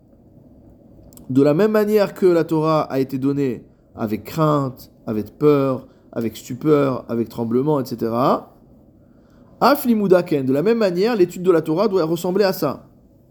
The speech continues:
Et il dit, c'est pour ça qu'un Baal Keri, il peut pas, parce que Baal Keri, Mistama, il est dans une activité récréative. Donc, euh, il faut qu'il sorte de cette dimension-là, d'accord ?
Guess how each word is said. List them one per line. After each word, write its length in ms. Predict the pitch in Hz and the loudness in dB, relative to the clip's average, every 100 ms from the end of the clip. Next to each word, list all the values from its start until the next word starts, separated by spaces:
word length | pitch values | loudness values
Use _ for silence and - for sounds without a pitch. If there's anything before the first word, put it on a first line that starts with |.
| _ _ _ _ - - - - - - - | _ _ _ _ -20 -20 -20 -20 -20 -20 -2
Et 60 | - | 0
il 20 | |
dit, 80 | 151 | 2
c'est 120 | 202 | 0
pour 100 | 165 | 2
ça 120 | 160 254 | 2 4
qu'un 160 | 202 | 2
Baal 220 | 165 170 | 4 2
Keri, 240 | 160 180 262 | 0 0 0
il 40 | |
peut 120 | 254 | 0
pas, 100 | 254 | 0
parce 100 | 233 | -2
que 80 | 156 | 0
Baal 180 | 135 135 | -2 -2
Keri, 280 | 135 160 220 | -2 -4 -4
Mistama, 380 | 175 160 170 196 | -4 -2 0 0
il 60 | |
est 40 | 156 | 0
dans 120 | 135 | -2
une 100 | 135 | -2
activité 340 | 135 143 139 | -4 -4 -2
récréative. 560 | 156 151 160 160 151 - - _ - - - - - | -2 -2 -4 -2 -4 -6 -18 _ -20 -20 -20 -20 -8
Donc, 240 | 127 127 139 | -4 0 4
euh, 360 | 131 127 127 117 | 4 4 0 -2
il 80 | |
faut 100 | - | -4
qu'il 160 | 139 156 | -8 -6
sorte 340 | - 214 - | 0 0 0
de 80 | 143 | -6
cette 280 | 131 135 131 | -4 -6 -4
dimension-là, 720 | 127 131 135 135 135 185 359 - | -4 -4 -6 -6 -4 -2 -4 -8
d'accord ? 360 | - 220 349 | -4 -2 -2